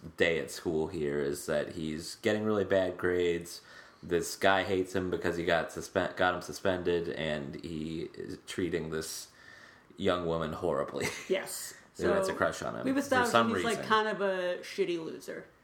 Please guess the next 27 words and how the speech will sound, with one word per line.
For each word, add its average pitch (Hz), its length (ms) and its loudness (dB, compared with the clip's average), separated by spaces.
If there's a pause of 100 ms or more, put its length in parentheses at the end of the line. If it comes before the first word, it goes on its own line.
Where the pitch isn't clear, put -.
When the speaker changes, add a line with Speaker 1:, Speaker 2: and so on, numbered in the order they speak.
(180)
Speaker 1:
Yeah. 90 240 2 (380)
Speaker 2:
Yeah. - 120 -12 (520)
Speaker 1:
Yeah, 62 220 -4
but 80 300 0
he, 95 440 0
he 101 140 -2
seems 98 360 0
to - 60 -6
think 78 280 -2
everything 82 540 0
is - 120 -10
fine. 50 500 -10
Speaker 2:
Yeah, 196 500 0
yeah. 185 160 0
Well, 220 180 4
he's 240 340 0 (300)
putting 302 420 2
on 214 240 4
a 202 60 2
facade, - 1120 -6 (1160)
I 170 220 0
would - 260 -8
say. - 460 -14 (760)
Speaker 1:
Fair. 85 540 4
Speaker 2:
Yeah, 170 340 -2 (120)
he's 202 340 -4
like, 180 380 -2